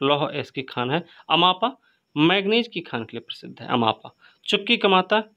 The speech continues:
चिली में है, तांबा उत्पादन है। और मरकैबो झील जो है वेनेजुएला में है, या पेट्रोलियम उत्पादन के लिए जानी जाती है, ठीक है। तो ये चीज़ हमें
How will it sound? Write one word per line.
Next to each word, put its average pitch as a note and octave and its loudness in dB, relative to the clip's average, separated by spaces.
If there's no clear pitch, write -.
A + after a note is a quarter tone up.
चिली E3+ 4
में F#3+ 4
है, F#3+ 2
तांबा C3 0
उत्पादन D3 0
है। E3 -8
और C#3 2
मरकैबो D3+ 2
झील F3 -2
जो D#3 2
है E3 2
वेनेजुएला C#3+ 4
में E3+ 2
है, D3 2
या C3+ 0
पेट्रोलियम C3+ 0
उत्पादन C3+ 0
के C3 -12
लिए A2+ -4
जानी A2 -4
जाती A2+ -12
है, A2+ -10
ठीक C3 -14
है। A3 -4
तो C#3+ 0
ये A#2 0
चीज़ B2+ -16
हमें B2+ -10